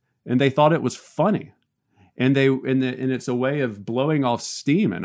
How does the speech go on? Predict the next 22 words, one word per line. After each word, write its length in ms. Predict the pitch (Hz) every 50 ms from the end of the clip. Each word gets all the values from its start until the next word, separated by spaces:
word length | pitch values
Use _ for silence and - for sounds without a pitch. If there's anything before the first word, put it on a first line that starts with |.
| - -
in, 240 | - 117 110 110 110
in 300 | - 117 117 117 113 117
many 160 | 117 113 113
respects. 340 | 107 107 - - 113 113 -
And 80 | 117
I'm 80 | 113 117
not 160 | 139 175 165
trying 220 | - 156 139 131 120
to 60 | 110
minimize 500 | 104 104 113 156 185 127 87 85 101 95
it. 100 | 104 104
In 100 | 110 107
some 200 | - - 123 139
respects, 360 | 143 123 - - 113 - -
I 80 | 113 107
think 200 | - 127 123 110
that's 260 | - 120 120 117 - 127
even 240 | 117 107 110 104
more 260 | 101 104 120 143 165 -
horrifying 720 | - 117 101 90 98 92 - 98 95 90 90 92 92 92 - - - - _ _ _
than, 640 | - 98 104 110 104 104 104 101 98 104 - - -
than 480 | 123 - 110 107 104 101 101 101 -